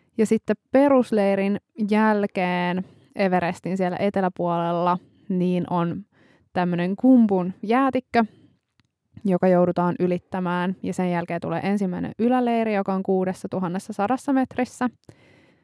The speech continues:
Sit sen jälkeen on toinen yläleiri, joka on kuusituhatta neljäsataa metriä.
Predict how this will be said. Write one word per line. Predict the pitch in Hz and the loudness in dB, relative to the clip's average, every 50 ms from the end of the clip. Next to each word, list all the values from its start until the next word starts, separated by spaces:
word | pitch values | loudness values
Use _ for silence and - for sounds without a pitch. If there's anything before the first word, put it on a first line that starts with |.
| _ _ | _ _
Sit | - 208 - | -8 -6 -2
sen | - 214 202 | 0 0 0
jälkeen | 202 190 180 180 175 170 | 2 0 -2 -4 -4 -4
on | 185 | -2
toinen | 214 247 269 262 247 233 208 | 0 2 2 2 2 2 0
yläleiri, | 214 208 202 196 196 185 185 185 185 | 0 0 0 0 0 -2 -2 -2 -2
joka | 185 185 190 | -2 -2 -4
on | 190 190 | -6 -4
kuusituhatta | - 180 185 - - 196 185 - 185 | -4 -4 -4 -4 -4 -6 -6 -4 -4
neljäsataa | 180 180 175 170 160 185 - - - 175 175 | -4 -4 -4 -4 -6 -8 -10 -8 -8 -6 -6
metriä. | 175 170 165 - - - - 175 170 170 175 | -4 -6 -8 -8 -12 -12 -10 -8 -6 -6 -6